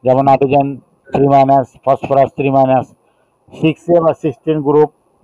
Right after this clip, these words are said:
এদের বহিস্থ শক্তির ছয়টা ইলেকট্রন আছে, অর্থাৎ যোজন ইলেকট্রন ছয়,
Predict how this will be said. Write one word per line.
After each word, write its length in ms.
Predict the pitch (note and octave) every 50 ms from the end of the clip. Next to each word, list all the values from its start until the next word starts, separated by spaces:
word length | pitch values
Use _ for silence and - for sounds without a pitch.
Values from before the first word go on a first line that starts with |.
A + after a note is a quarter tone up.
| _ _ _ _ _ -
এদের 260 | B2+ B2+ D3+ C#3+ C3
বহিস্থ 360 | A#2+ B2 C#3 C#3+ C3+ - E3+
শক্তির 320 | D#3 A2+ - A#2+ - D3+
ছয়টা 300 | - - E3 C#3+ B2+ C#3+
ইলেকট্রন 340 | C#3+ C#3+ C#3+ C3 - D3 C#3 C#3
আছে, 200 | A#2+ - - C3+ C3+ _ _ _ _ _ _ _ -
অর্থাৎ 220 | B2 B2 C#3+ C#3+ A#2+
যোজন 340 | A2+ C#3+ C#3+ C3+ D#3 D3+
ইলেকট্রন 300 | D3+ D3+ C3 - D#3+ D3
ছয়, 340 | C3 - C#3+ C#3 C3+ C3+ C#3+